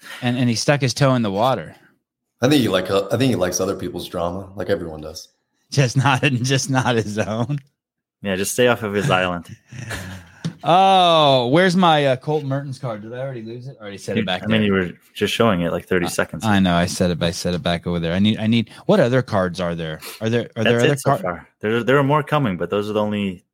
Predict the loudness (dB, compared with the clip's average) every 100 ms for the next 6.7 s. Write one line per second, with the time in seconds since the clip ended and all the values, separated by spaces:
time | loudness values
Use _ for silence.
0 | -14 -6 -4 -4 -4 -4 -4 -4 -6 -6
1 | -4 -4 -4 -4 -2 -4 -6 -4 0 2
2 | 2 4 2 0 -2 -2 0 -2 -4 -4
3 | -4 -6 -8 -6 -6 -2 -2 -2 -6 -8
4 | -10 -10 -8 -2 0 0 -2 -2 -4 -8
5 | -10 _ _ -2 2 2 2 0 0 -2
6 | -2 -4 -6 -8 -8 -8 -10